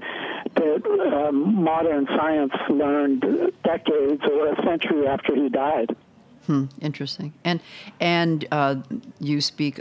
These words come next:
Speaker 2: also of Grimaud de la Reynière, and he, in fact, was, like, what we would, I guess, consider the first restaurant review, restaurant critic, restaurant review writer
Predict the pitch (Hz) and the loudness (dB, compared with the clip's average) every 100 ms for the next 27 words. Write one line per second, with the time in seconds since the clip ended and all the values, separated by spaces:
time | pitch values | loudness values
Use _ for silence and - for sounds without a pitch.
0 | 147 143 - 143 135 139 135 147 139 139 | -2 0 0 -2 -2 -2 -2 0 2 2
1 | 131 131 131 135 139 139 165 170 160 - | 0 -2 -2 0 0 2 2 0 -2 -6
2 | - - _ - - - - 165 160 480 | -20 -20 _ -16 -10 -4 0 2 2 0
3 | 262 202 180 - 160 160 - - - 160 | 0 0 -2 0 -2 -2 -6 -6 -2 -2
4 | - - 156 - 160 - 165 170 156 - | -4 -14 -10 -6 -4 -2 0 2 0 -2
5 | 147 165 - 147 151 156 156 151 - 202 | -4 -4 -2 -4 -4 -4 -2 -4 -2 0
6 | 196 - - - - _ _ _ - _ | 2 0 -4 -10 -20 _ _ _ -20 _
7 | - 196 - 175 175 - 175 170 220 147 | 0 0 2 2 2 2 0 0 0 2
8 | 175 - 190 - 226 285 - 147 160 175 | 0 0 0 0 -2 -2 -2 -4 -2 0
9 | - 156 147 190 240 165 135 131 117 92 | 0 0 0 0 0 0 0 0 0 -2